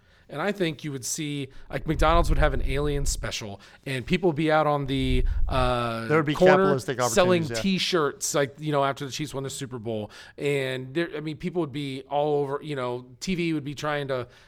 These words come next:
Speaker 1: you know, make movies or shows or get the inside scoop and blah, blah, blah. So essentially business as usual again. I don't think it would change anything that business did. I think it would just provide opportunities for more business.
Speaker 2: Agree.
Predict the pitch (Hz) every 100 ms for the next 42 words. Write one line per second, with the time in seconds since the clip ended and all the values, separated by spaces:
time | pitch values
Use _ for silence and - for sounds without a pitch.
0 | _ 135 123 120 113 113 127 139 143 165
1 | 151 127 127 - 160 143 131 120 127 127
2 | 135 127 135 120 - 147 120 131 131 131
3 | 131 - - - 165 196 190 165 151 -
4 | - - 127 175 151 143 147 143 127 131
5 | 120 107 107 95 - _ - 160 165 160
6 | 143 127 - 147 131 151 160 175 175 147
7 | 156 143 117 139 131 - 143 151 135 131
8 | 123 131 - 120 123 123 123 117 110 -
9 | 123 113 113 - 110 107 - - 127 123
10 | 101 107 98 95 - - 123 123